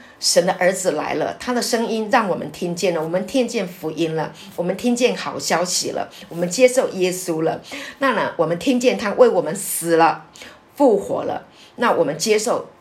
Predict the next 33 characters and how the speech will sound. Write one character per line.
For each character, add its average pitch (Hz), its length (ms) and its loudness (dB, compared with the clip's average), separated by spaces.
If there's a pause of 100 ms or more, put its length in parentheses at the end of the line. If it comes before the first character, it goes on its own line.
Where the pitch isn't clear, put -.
耶 185 160 4
稣， 165 340 -2 (220)
那 220 100 -4
么 180 220 0
我 170 80 4
们 156 140 -4
就 220 100 2
有 156 180 0
一 160 80 -4
个 165 360 -2
活 185 540 6
了 269 280 4
的、 - 220 -2 (160)
复 311 280 6
活 160 280 -4
的， 160 200 0 (200)
啊， - 320 -2
生 220 320 0
命 220 260 -4
就 - 300 -2 (400)
进 269 240 0
到 208 180 0
我 147 100 -4
们 143 140 -8
的 156 80 -8
里 131 220 -8
面 160 200 -2
了， 156 160 -10 (200)
我 175 100 4
们 175 100 0
就 262 200 4
免 202 480 4
去 - 460 0